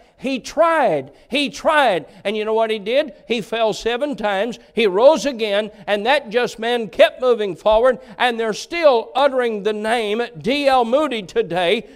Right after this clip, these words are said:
Some are compromisers and some are contenders and some are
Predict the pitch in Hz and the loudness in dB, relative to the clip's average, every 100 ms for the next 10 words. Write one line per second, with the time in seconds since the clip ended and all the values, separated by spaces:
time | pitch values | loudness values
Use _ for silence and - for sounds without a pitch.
0 | - - 294 294 226 208 285 302 - 226 | -12 -2 0 2 -2 -4 -2 -2 -2 -4
1 | 180 165 165 139 269 165 214 190 - 269 | -2 -4 -4 -2 -2 -2 -6 -6 -6 -4
2 | 262 214 190 226 - 233 220 - 277 220 | 0 0 0 -6 -4 -2 -2 0 0 0
3 | 180 262 180 220 208 - 269 226 202 | -2 -4 -4 -10 -10 -8 -2 0 0